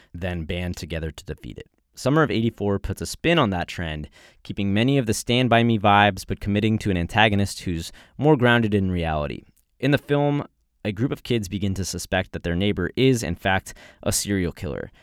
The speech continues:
As a result, the kids spend their summer gathering clues and spying on him to prove he's responsible for the death of several other teens in the neighborhood.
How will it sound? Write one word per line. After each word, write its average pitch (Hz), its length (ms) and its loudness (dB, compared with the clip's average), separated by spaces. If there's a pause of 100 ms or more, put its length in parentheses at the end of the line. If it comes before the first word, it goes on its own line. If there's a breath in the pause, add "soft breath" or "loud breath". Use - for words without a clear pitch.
(200 soft breath)
As 107 220 0
a 113 60 2
result, 107 400 -2
the - 80 -8
kids 107 320 -4
spend 104 280 0
their 98 80 0
summer 101 300 -2
gathering 90 400 -2
clues 151 480 -4
and 120 160 -6
spying 110 320 0
on 107 100 0
him 104 220 -2
to 101 140 -8
prove 104 320 -6
he's 80 180 -10
responsible 98 540 -6
for - 80 -12
the 76 100 -6
death 98 300 -2
of - 160 -12
several 131 340 2
other 98 160 0
teens 90 460 -4
in 92 60 -4
the 90 40 -2
neighborhood. 73 500 -8